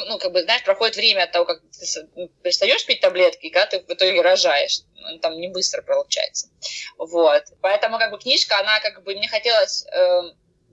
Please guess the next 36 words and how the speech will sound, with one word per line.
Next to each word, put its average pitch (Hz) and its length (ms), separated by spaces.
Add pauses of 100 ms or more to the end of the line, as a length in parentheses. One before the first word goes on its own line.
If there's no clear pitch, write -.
(140)
то 190 60
есть 180 120
читатель 233 480
на 202 100
самом 196 420
деле, 156 360
то - 100
есть - 100
сейчас - 640
эта 185 200
книга, 214 520
изначально 214 420
была 185 140
для 175 140
мужа, 165 240
а - 40
сейчас - 300
эта 202 100
книга, 254 440 (360)
сейчас, - 260
как 196 100
бы, 208 60
это 214 200
та, 247 160 (240)
та 233 140
самая 202 360
книга, 240 280
которую 190 320
я 185 60
дала 175 280
мужу. 165 400 (460)
И - 60
когда 196 220
я 214 100
ее 208 160
отдала 208 400